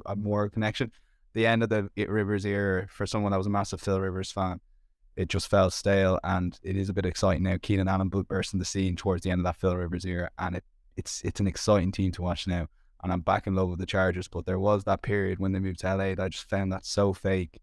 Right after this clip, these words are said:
um, that San Diego didn't fight for the charges. The charges just left four hours up the road, you know, it's a, it's a long old motorway that, um, from L A to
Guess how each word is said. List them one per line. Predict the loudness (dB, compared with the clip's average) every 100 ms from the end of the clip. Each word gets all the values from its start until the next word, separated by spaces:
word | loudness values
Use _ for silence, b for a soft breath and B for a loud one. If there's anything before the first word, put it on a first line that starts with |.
| _ _ _ _ -4
um, | 0 0 0 -2
that | -4
San | 0 0 2
Diego | 0 0 -2
didn't | -2 -4 -4
fight | 2 2 2
for | -2 -2 -2 -6
the | -6
charges. | 2 4 4 0
The | -6
charges | -2 -2 -2 -4
just | -10
left | -4 -4 -4 -8 _ _ _ _ _ _
four | _ 4 6 6
hours | 6 4
up | 0
the | 0
road, | 2 2 0 -2
you |
know, | 0 2
it's | 0
a, | -2 -4
it's | -2 -2
a |
long | 0 2 2
old | 2
motorway | 0 0 0 0 0
that, | 0 0
um, | -2 -4 -8
from | -6 -4
L | -2 -2
A | -2 -4
to | -6 -8